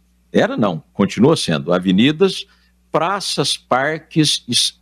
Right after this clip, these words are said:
em frente de escolas, em frente de unidades de, de saúde e determinados bairros, né? É, é, nós já foram feitos mais de trinta bairros inteiramente. Na segunda etapa, a gente vai entrar pra dentro do,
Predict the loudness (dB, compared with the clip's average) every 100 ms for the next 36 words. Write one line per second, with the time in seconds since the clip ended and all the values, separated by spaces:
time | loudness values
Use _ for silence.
0 | 4 4 4 0 0 -2 -2 -2 2 4
1 | 4 0 0 -2 0 0 0 -2 0 2
2 | 2 2 0 -2 -2 0 2 0 -4 _
3 | _ _ _ 0 0 2 0 2 4 4
4 | 2 -6 -8 -20 _ 0 4 4 2 0
5 | 0 0 0 0 -2 -2 0 0 2 0
6 | 0 -2 -2 0 0 0 -6 _ _ 0
7 | 2 4 4 4 4 2 2 2 0 0
8 | -2 0 0 0 0 0 -2 0 0 0
9 | 0 0 0 0 -2 0 0 0 2 4
10 | 4 2 2 2 0 -8 -10 _ -20 -4
11 | 0 2 2 2 4 2 0 -4 -2 -2
12 | -2 -2 -4 -2 -2 -2 -4 0 0 0
13 | 0 2 0